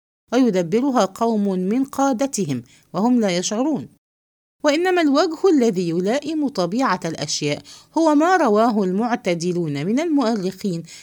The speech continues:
من أن القوم قد التقوا عند البصرة، ووقف بعضهم لبعض وتناظروا،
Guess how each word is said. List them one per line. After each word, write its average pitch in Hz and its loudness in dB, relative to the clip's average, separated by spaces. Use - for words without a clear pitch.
من 330 0
أن 285 2
القوم 277 -2
قد 220 -2
التقوا 208 -2
عند 226 2
البصرة، 147 -4
ووقف 220 0
بعضهم 240 2
لبعض 180 -2
وتناظروا، 202 0